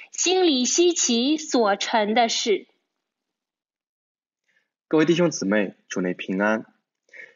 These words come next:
Speaker 2: 今天是复活节，我们纪念两千年前耶稣从死里复活这一事实。耶稣是在星期五下午三点断气的。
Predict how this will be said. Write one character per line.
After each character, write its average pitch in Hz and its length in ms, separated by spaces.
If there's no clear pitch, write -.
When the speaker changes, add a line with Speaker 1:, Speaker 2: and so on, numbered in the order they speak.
Speaker 2:
今 220 240
天 196 320
是 156 180
复 139 240
活 98 260
节， 92 360
我 117 80
们 113 160
纪 165 140
念 131 180
两 92 240
千 151 240
年 110 220
前 98 320
耶 156 180
稣 151 440
从 127 220
死 131 340
里 143 140
复 117 260
活 95 300
这 107 140
一 92 120
事 101 280
实。 - 340
耶 240 180
稣 233 300
是 208 240
在 254 120
星 196 220
期 196 220
五 117 140
下 135 240
午 - 120
三 190 360
点 - 320
断 101 200
气 - 220
的。 - 80